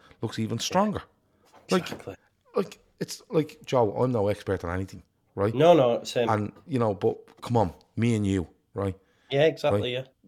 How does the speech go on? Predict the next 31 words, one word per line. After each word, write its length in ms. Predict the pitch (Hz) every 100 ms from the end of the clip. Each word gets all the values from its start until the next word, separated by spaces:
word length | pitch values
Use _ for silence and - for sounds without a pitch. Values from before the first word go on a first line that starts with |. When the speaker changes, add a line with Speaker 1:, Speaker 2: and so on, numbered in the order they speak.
| - 117
Speaker 1:
Are 60 |
able 200 | 110 101
to 80 | 87
sit 220 | - 98
here, 140 | 95 92
like 200 | 95 95
you 140 | 87
said, 220 | 101 90
and 100 | 92
Speaker 2:
Yeah. 60 | 98 80
Speaker 1:
go, 40 | _ _ -
"Something's 440 | - 123 113 87
not 180 | 87 -
right 220 | 82 78
there." 140 | 82 - _ _ _ 98
Speaker 2:
Yeah. 220 | 98 - -
Speaker 1:
Do 80 | 147
you 80 |
expect 400 | 147 - 196 185 -
anything 360 | 165 160 147
to 80 | 120
happen 320 | 107 117 120
over 200 | 104 95
this? 200 | 92 92
Like, 160 | 101 92 - - - -
you 80 | 117
have 240 | 120 139
the 80 | 135
charges 420 | - 123 117 107
on 80 | 101
City, 400 | - 110 104